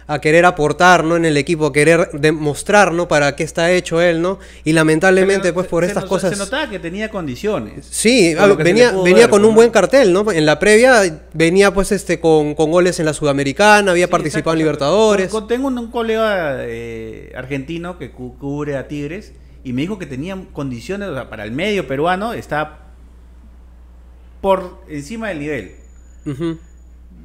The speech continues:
Speaker 2: Tú sabes que pasó con Nieto, que se supone que vino con un cartel también importante de Chacarita, pero no, no, no cuajó como debió,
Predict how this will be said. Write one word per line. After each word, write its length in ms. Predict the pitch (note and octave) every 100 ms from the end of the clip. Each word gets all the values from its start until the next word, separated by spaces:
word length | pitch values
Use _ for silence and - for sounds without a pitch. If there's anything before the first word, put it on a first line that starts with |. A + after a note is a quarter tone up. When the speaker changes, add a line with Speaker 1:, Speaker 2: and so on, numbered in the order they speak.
| E3
Speaker 2:
Tú 80 | F3+
sabes 240 | G3+ F#3
que 280 | D#3 C#3 C#3
pasó 300 | C3+ C#3+ F3+
con 180 | E3 D#3+
Nieto, 560 | F#3 F3+ D3 C#3+ C#3 C#3
que 100 | C3
se 160 | A#2 A#2
supone 360 | A#2+ C#3 D3
que 120 | C#3
vino 300 | C3 C#3 D3
con 160 | C#3 C3
un 100 | C#3
cartel 440 | C#3+ C3+ D3+ C#3
también 720 | C3 C3 C#3 C3+ C3 B2+ A#2+ A#2
importante 540 | A2+ B2+ A#2+ D3 C#3
de 100 | B2+
Chacarita, 500 | C3 B2 C3 C#3+ C3
pero 160 | A#2+ A2+
no, 220 | B2 B2+
no, 160 | B2 - - - - -
no 200 | C#3+ C#3+
cuajó 340 | C#3 - D3
como 240 | D3+ C#3
debió, 500 | B2 B2 C#3 D3 D3